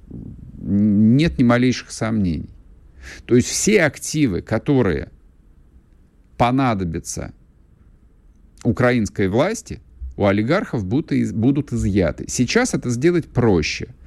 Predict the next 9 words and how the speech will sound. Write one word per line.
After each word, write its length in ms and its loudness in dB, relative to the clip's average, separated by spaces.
По 120 2
крайней 340 2
мере, 280 4
об-, 160 -2
обоснование 800 0
в 40 0
рамках 340 -2
военных 520 0
нужд. 240 -12